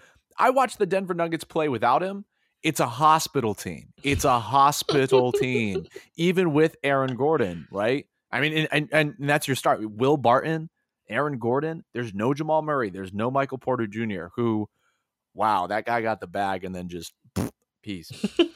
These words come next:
Speaker 2: <laughs>
Speaker 1: Without Jokic, who are the Denver Nuggets? I'm sorry, Monte Morris is not carrying a team.
Speaker 2: Well, Jokic is
Speaker 1: He's
Speaker 2: their ide-,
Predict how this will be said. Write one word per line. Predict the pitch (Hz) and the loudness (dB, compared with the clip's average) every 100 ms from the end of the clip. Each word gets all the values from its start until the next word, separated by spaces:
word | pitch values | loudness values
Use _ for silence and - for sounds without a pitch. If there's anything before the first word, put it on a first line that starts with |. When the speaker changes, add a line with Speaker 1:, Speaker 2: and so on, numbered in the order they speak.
| 427 440 | -2 -2
Speaker 2:
<laughs> | 427 403 _ _ _ - | -4 -6 _ _ _ -6
Speaker 1:
Without | 131 147 214 233 | 0 4 4 4
Jokic, | 143 208 254 139 113 - - _ _ _ _ _ _ - | 2 2 2 2 0 -2 -12 _ _ _ _ _ _ -16
who | - - 226 226 | -14 -2 0 6
are | 180 190 | 8 8
the | 151 | 6
Denver | 143 151 135 | 0 0 2
Nuggets? | 139 120 92 135 | 0 0 -2 -2
I'm | 143 | -2
sorry, | - 170 120 | 2 4 4
Monte | 104 131 156 170 | 2 0 2 0
Morris | 151 151 143 123 | 0 2 2 2
is | 110 104 | -4 -6
not | 117 117 - | -2 -4 -2
carrying | 131 123 120 113 | -2 0 0 -2
a | 104 | -4
team. | - 117 80 - _ _ _ _ _ _ _ _ _ _ _ _ - | -2 -4 -6 -14 _ _ _ _ _ _ _ _ _ _ _ _ 2
Speaker 2:
Well, | 147 | 4
Jokic | 147 160 175 165 | 6 4 4 4
is | 190 | 4
Speaker 1:
He's | |
Speaker 2:
their | 165 135 | 6 4
ide-, | 117 110 | 4 0